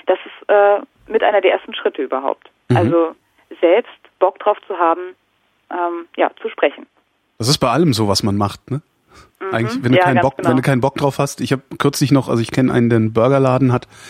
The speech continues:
Speaker 2: ähm, mit dem hab ich mich auch neulich unterhalten und hab auch gesagt, „Ja, man, man merkt bei euch halt, dass ihr alle Bock drauf habt, gu-, Burger zu braten und entsprechend
Speaker 1: Ja.
Speaker 2: gut sind die halt auch.“ Und,
Speaker 1: Ja.
Speaker 2: äh, da, wo die gelangweilten Typen hinterm, hinter der Theke stehen, da schmecken die Dinger auch nicht. Das, vermutlich ist es mit allem so, nicht nur mit der Stimme.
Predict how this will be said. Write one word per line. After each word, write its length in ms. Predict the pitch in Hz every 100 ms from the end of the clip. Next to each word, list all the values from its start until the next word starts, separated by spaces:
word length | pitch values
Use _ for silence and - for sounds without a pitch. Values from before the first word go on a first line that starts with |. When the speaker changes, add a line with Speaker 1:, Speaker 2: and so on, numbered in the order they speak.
| - - - - - - 110
Speaker 2:
ähm, 280 | 104 104 110
mit 120 | 104
dem 80 | 113
hab 60 |
ich 100 | 117
mich 120 | 113 120
auch 100 | 113
neulich 260 | 120 117
unterhalten 500 | 110 113 117 120 113
und 100 | 113
hab 80 | 110
auch 140 | 117
gesagt, 180 | 117 110
„Ja, 160 | 127 151
man, 180 | 113 -
man 220 | 113 110
merkt 320 | 107 139 -
bei 160 | 127 120
euch 260 | 117 131
halt, 160 | 139 139
dass 140 | 120
ihr 100 | 127
alle 140 | 123 135
Bock 300 | - - -
drauf 260 | - 120 -
habt, 160 | 131 -
gu-, 140 | - 175
Burger 380 | - - 185 123
zu 160 | - 117
braten 420 | 104 98 101 135
und 220 | 135 -
entsprechend 320 | 131 - 226
Speaker 1:
Ja. 60 | -
Speaker 2:
gut 220 | 160 170
sind 240 | 160 180 156
die 100 | 113
halt 180 | 104
auch.“ 300 | 92 98 98 - - - - -
Und, 60 | 240
Speaker 1:
Ja. 100 | 214 139
Speaker 2:
äh, 40 | 127
da, 100 | 131
wo 40 |
die 80 | 127
gelangweilten 480 | 127 123 143 147 151
Typen 260 | - 156 147
hinterm, 420 | 147 147 143 -
hinter 180 | 147 147
der 100 | 143
Theke 240 | 139 143 147
stehen, 280 | - 147 143
da 80 |
schmecken 260 | 139 - 139
die 80 | 107
Dinger 220 | 104 101
auch 120 | 95 98
nicht. 240 | 104 -
Das, 200 | - 135 - _ - - -
vermutlich 400 | 127 143 220 165
ist 100 | 156
es 80 | 151
mit 140 | 143
allem 260 | - 131 113
so, 120 | 101
nicht 200 | 95 147
nur 100 | 147
mit 120 | 131 123
der 60 |
Stimme. 320 | - 104 90